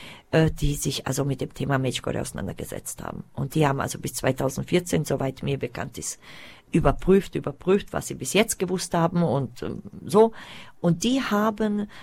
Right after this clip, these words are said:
äh, zwar keine offizielle Aussage an die ganze Welt gegeben, aber ihr Wissen dann später an Kardinal Müller weitergegeben und dann,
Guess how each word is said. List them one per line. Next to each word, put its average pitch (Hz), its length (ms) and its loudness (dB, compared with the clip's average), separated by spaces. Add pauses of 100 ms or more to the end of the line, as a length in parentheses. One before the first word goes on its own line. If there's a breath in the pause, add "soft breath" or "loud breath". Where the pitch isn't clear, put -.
(260 loud breath)
äh, 160 220 4 (240)
zwar 156 200 0
keine 208 320 4
offizielle 175 580 2
Aussage 139 380 2
an 131 80 0
die 143 80 -4
ganze 127 340 -2
Welt 151 220 4
gegeben, 208 460 2
aber - 260 2
ihr 135 300 2
Wissen 139 500 -4
dann 131 240 -2
später 143 340 -4
an 131 120 -6
Kardinal 139 400 -4
Müller 151 360 4
weitergegeben 143 720 2
und 131 200 0
dann, 131 280 4